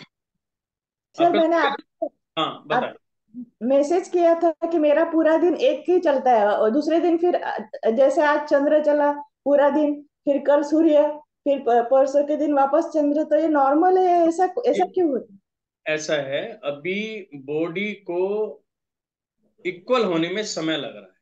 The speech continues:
Speaker 2: आपके starting है ये। ऐसा हो रहा है, कोई दिक्कत नहीं है। हमें जब दिक्कत कब होती कि आपका लगातार तीन दिन एक सौ चलता, यहाँ पे change हो रहा है,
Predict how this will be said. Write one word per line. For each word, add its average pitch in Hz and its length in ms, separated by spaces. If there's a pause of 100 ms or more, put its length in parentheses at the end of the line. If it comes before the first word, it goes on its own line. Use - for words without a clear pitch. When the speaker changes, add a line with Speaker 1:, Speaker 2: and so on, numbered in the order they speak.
(680)
Speaker 2:
आपके 156 300
starting 175 500
है 113 140
ये। 101 180 (1500)
ऐसा 156 240
हो 190 100
रहा 208 100
है, 202 60
कोई 220 200
दिक्कत 190 380
नहीं 139 120
है। 127 300
हमें 185 320
जब 185 220
दिक्कत 196 420
कब 226 120
होती 202 460 (400)
कि 214 140
आपका 196 320
लगातार 208 580
तीन 262 220
दिन 254 160
एक 226 140
सौ 170 200
चलता, - 480 (380)
यहाँ 160 140
पे 233 160
change 247 260
हो 196 200
रहा 180 160
है, - 180